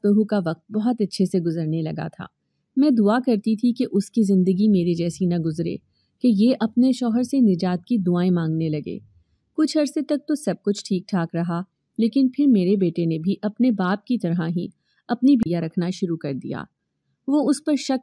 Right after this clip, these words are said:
करने लगा, जैसे उसका बाप मुझ पर करता था। छोटी छोटी सी बात पर उसे रोकने टोकने लगा। कभी कहता कि तुम मेरे सामने अपने घर वालों से बात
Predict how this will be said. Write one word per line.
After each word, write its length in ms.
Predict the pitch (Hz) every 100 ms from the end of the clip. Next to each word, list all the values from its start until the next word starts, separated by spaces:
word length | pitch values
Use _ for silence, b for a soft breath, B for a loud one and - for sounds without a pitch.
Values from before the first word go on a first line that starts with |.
| -
करने 240 | 185 170
लगा, 340 | 165 165 180 - 190
जैसे 280 | 214 208
उसका 280 | 254 220 247
बाप 240 | 190 185 190
मुझ 200 | - 180
पर 140 | - 170
करता 340 | 165 151 127
था। 220 | - 165 - _ _ _
छोटी 340 | - 254 247 277
छोटी 320 | 247 208 214
सी 140 | 202 190
बात 260 | 165 165 -
पर 100 | 190
उसे 220 | 190 208
रोकने 420 | 175 165 165 185
टोकने 360 | 175 170 165 190
लगा। 320 | 170 151 151 - _ _ _ -
कभी 220 | 262 294
कहता 340 | 285 247 262 262
कि 140 | 269
तुम 160 | 254 226
मेरे 280 | 196 185 202
सामने 360 | 208 190 175 180
अपने 240 | 170 180
घर 180 | 180 170
वालों 240 | 160 156
से 160 | 165 185
बात 240 | 160 160